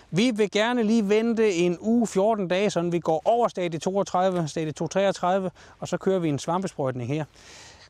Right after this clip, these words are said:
Grunden til, at vi også snakker om biomasse før, det er jo, at vi nu står i nogle kraftige hvedemarker, og de skal dækkes af med en, øh, med en tilpas dosis af et svampemiddel. Og, øh, lidt på spidsen, så har vi måske dobbelt så kraftige hvedemarker, der skal behandles, og det kunne vi,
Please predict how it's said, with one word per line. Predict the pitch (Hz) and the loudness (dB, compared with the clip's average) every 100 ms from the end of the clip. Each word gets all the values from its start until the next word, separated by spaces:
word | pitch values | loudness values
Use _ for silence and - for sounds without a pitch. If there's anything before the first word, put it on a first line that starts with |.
| - | -2
Grunden | 214 254 | 0 2
til, | 247 | 0
at | |
vi | 233 | 2
også | 247 - | 0 0
snakker | 226 208 | -2 0
om | 185 | 0
biomasse | 165 277 254 196 - | 0 2 4 2 2
før, | 220 247 | 2 2
det | 226 233 | 0 0
er | 214 | 2
jo, | 226 226 | 2 2
at | 190 185 165 | 2 0 0
vi | 220 | 2
nu | 220 240 | 2 2
står | - 214 233 | 0 2 2
i | 220 | 2
nogle | 202 180 - - _ | 0 -2 -4 -20 _
kraftige | - 214 240 208 | -4 -2 0 0
hvedemarker, | 202 269 240 190 180 | 0 0 0 -2 -4
og | 170 160 | -2 -2
de | 220 | -2
skal | - 202 | -4 -2
dækkes | 185 165 175 | -2 0 0
af | 226 | 0
med | 214 190 175 | 2 2 2
en, | 165 165 156 | 2 2 2
øh, | 151 143 135 131 131 127 _ | 0 0 -2 -4 -4 -8 _
med | 185 143 | -10 -10
en | |
tilpas | 151 - 196 | -6 -2 -2
dosis | - 202 220 180 | 0 -4 -2 -4
af | 139 | -4
et | |
svampemiddel. | - 196 262 226 196 175 - - - - | -2 -2 0 2 0 -2 -12 -20 -20 -4
Og, | 156 165 160 160 | 0 0 0 2
øh, | 143 139 131 139 - - 55 - - - _ - - | 4 2 2 -2 -6 -10 -14 -20 -20 -20 _ -20 -14
lidt | 180 202 - | -2 -2 0
på | |
spidsen, | 247 - 254 240 185 | -4 0 -2 -2 -2
så | 208 | 0
har | 208 | 0
vi | 208 | 0
måske | 202 185 - | 0 -2 -2
dobbelt | 214 214 254 - | 0 0 -2 -6
så | |
kraftige | 208 202 247 220 | -2 -2 -2 -4
hvedemarker, | 190 240 240 185 160 | 0 0 2 0 0
der | 156 | -4
skal | - 151 | -4 -2
behandles, | 156 262 254 180 | -2 0 -4 -4
og | 165 | -6
det | |
kunne | 180 247 | 0 0
vi, | 240 | 0